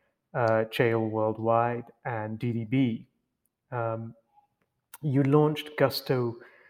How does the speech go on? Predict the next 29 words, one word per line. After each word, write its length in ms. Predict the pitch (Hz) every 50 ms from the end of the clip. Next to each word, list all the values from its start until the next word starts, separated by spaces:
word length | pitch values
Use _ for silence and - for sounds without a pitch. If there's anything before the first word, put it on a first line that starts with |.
| _ _ _ _ _ _ -
Collective, 540 | - 143 131 147 160 156 - - 147 123
I 40 | 135
think 200 | 131 156 147 -
formally 720 | - - 156 151 156 160 156 147 139 131 123 123 135 147 160
in 180 | 139 123 120
January 380 | 107 120 123 123 127 127 120 117
twenty 320 | - - 127 120 117 - -
twenty, 380 | - - 123 127 127 - 127
if 100 | 120 -
I'm 100 | 113 117
not 140 | 120 127 127
mistaken. 460 | 131 127 - - 151 160 156 147 131
So 100 | - -
I 60 | 147
wanted 260 | 151 170 - - - -
to 80 | 139
start 460 | - - - 143 147 160 147 139 -
perhaps 360 | - 127 113 120 120 - - - _
by 120 | 135 127
asking 460 | 127 127 131 127 - - - 135 127 - - - - - - - - - - _ _
what 340 | - 143 151 180 185 - 160
the 160 | - 165 151
kind 260 | 147 147 - 156 151 147
of 80 | 143
concept 540 | 147 - 151 156 151 - - 160 156 - - -
and 100 | 165 143
idea 720 | 135 131 127 113 110 120 131 139 156 151 135 120 113 110 - - _ _ _ _ _ _ _
is 280 | 170 160 151 143 120 110
behind 760 | - - 131 110 - 135 135 143 143 143 131 120 120 -